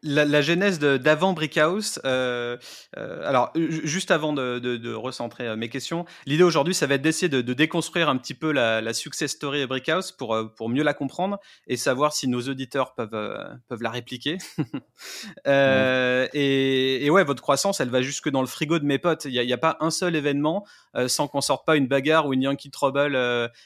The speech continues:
Speaker 1: euh, et véridique, hein. Donc, euh, donc j'ai, il y a, il y a vraiment un truc. Et, et on habite à Lyon, tu vois, on n'est même pas dans le Nord. Donc, euh, donc c'est, c'est assez fou. Euh,
Speaker 2: Merci.
Speaker 1: juste avant Brick-,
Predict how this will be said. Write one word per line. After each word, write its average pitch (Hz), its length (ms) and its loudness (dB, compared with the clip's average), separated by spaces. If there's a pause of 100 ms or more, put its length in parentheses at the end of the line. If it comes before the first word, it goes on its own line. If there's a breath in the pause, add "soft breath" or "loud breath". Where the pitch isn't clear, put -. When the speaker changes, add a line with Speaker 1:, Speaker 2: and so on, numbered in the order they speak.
(140 soft breath)
Speaker 1:
euh, 110 180 0
et 113 220 0
véridique, 156 440 0
hein. 135 180 2
Donc, 131 240 -6
euh, 117 140 0
donc 120 200 -4
j'ai, 113 580 -4
il 110 80 -8
y 113 80 -10
a, 117 320 -12
il 120 60 -14
y 123 80 -4
a 123 40 0
vraiment 147 240 0
un 143 60 0
truc. 165 180 -8
Et, 127 200 0
et 120 40 -2
on 123 140 -2
habite 123 220 -4
à 139 60 4
Lyon, 160 180 -2
tu - 120 -12
vois, 127 100 -2
on 127 40 -2
n'est 117 60 -4
même 117 180 -4
pas 127 100 -4
dans 127 140 -6
le 127 60 -4
Nord. 156 240 -2 (280 soft breath)
Donc, 117 220 -8
euh, 117 160 2
donc 113 180 -12
c'est, 120 300 -6
c'est 120 160 -8
assez 131 240 -6
fou. 185 260 -14 (360 loud breath)
Euh, 113 680 -2 (120)
Speaker 2:
Merci. 107 240 -4
Speaker 1:
juste 180 220 -2
avant 147 220 4
Brick-, 139 200 -2